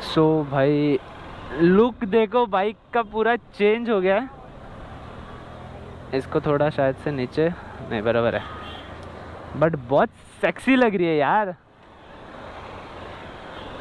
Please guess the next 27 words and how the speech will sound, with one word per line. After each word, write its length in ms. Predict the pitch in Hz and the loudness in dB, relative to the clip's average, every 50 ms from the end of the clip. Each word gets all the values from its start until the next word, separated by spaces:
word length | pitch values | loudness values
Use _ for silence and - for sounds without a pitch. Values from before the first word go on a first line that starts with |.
| - - - - - - - - - - - - - 123 - 131 131 - - - - - - - - - - - - - - - - - - - - - | -14 -12 -12 -12 -12 -12 -12 -12 -10 -10 -10 -10 -10 -10 -10 -10 -10 -10 -10 -10 -10 -10 -10 -12 -12 -12 -12 -12 -12 -12 -12 -12 -12 -12 -12 -8 -2 0
अभी 240 | - 135 147 151 143 | 2 4 4 4 4
देखो 280 | 135 131 120 - 120 - - - - - - - - - - - - - - - - - - - - - - - | 4 2 2 2 -2 -2 -4 -8 -14 -14 -14 -14 -14 -14 -14 -14 -14 -14 -14 -14 -14 -14 -14 -14 -16 -14 -8 0
भाई, 180 | 123 131 151 156 | 2 4 4 4
मतलब 240 | 175 175 170 185 | 2 2 2 2
ऐसा 220 | 175 170 165 - 185 | 2 2 2 2 2
लग 140 | 180 175 175 | 2 2 2
रहा 100 | 175 185 | 2 0
है 60 | 175 | 0
कि 120 | 165 190 | 0 0
ऐसा 400 | 190 180 156 156 - 170 156 135 113 - - | 2 2 2 2 2 2 2 2 0 -2 -2
चौड़ा 280 | - 165 151 151 156 170 | 2 4 4 4 4 2
चौड़ा 280 | 170 180 165 165 160 160 | 0 0 0 0 0 0
लग 160 | 147 123 113 | 0 0 0
रहा 120 | 117 117 107 | 0 -2 -2
है 840 | 117 - - - - - - - - - - - - - - - 143 | -4 -8 -14 -14 -12 -12 -10 -10 -10 -10 -10 -10 -8 -6 -2 2 4
लुक 200 | 156 165 160 - | 4 4 4 4
ही, 100 | 196 196 | 4 4
मतलब, 360 | 190 185 170 180 180 180 - - - | 4 4 2 2 2 0 0 -4 -2
अ, 480 | - 139 139 135 135 131 131 127 - - | 0 2 2 4 4 2 2 0 0 0
एक 120 | 151 190 | 0 0
super 280 | - - 208 175 196 208 | 2 2 2 4 4 2
bike 200 | 202 208 208 190 | 2 2 0 0
तो 120 | - 220 | -2 -2
नहीं 120 | 208 208 208 | 0 0 0
बोल 180 | 208 202 196 | 2 2 2
सकते, 240 | 196 202 190 - 208 | 0 0 0 0 2
but 160 | 202 214 214 | 2 2 0